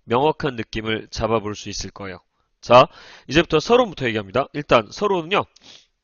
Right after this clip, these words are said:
세 문장으로 만듭니다.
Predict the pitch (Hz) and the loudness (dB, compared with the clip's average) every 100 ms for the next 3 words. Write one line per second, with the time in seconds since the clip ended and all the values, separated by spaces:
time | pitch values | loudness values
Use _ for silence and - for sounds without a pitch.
0 | _ _ _ _ _ _ _ _ _ _ | _ _ _ _ _ _ _ _ _ _
1 | _ _ _ _ _ _ _ _ _ _ | _ _ _ _ _ _ _ _ _ _
2 | _ _ _ _ _ _ _ - 170 208 | _ _ _ _ _ _ _ -2 0 0
3 | 185 151 117 98 95 98 | 0 0 0 -6 -14 -16